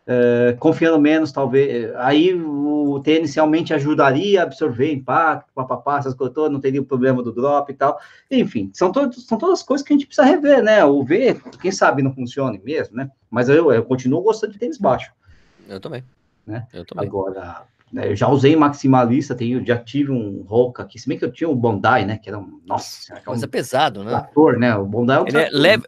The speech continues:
Speaker 2: leve pro tamanho.
Speaker 1: Isso, agora, precisava
Speaker 2: Mas o
Speaker 1: ver
Speaker 2: Vaporfly,
Speaker 1: né?
Speaker 2: o Vaporfly,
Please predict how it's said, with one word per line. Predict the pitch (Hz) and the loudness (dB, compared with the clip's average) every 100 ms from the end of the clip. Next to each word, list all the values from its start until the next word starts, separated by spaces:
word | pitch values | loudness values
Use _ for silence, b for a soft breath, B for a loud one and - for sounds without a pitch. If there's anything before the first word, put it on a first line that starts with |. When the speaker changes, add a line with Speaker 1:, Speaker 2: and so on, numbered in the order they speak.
| - | -4
Speaker 2:
leve | 139 156 233 226 240 254 _ | 0 2 2 0 -6 -10 _
pro | 170 185 | -4 -2
tamanho. | 180 180 160 139 131 160 180 220 _ - | 0 0 0 0 0 -2 -6 -12 _ -4
Speaker 1:
Isso, | 123 120 110 101 95 98 - | 0 0 -2 -4 -10 -14 -12
agora, | 101 101 98 92 | -8 -8 -8 -10
precisava | 90 - 113 123 | -12 -6 0 2
Speaker 2:
Mas | 165 | 4
o | 151 | 6
Speaker 1:
ver | 170 | 4
Speaker 2:
Vaporfly, | 175 202 165 151 151 | 4 2 2 0 0
Speaker 1:
né? | 110 | -2
Speaker 2:
o | 143 | -4
Vaporfly, | 156 175 165 156 | -4 -4 -2 -2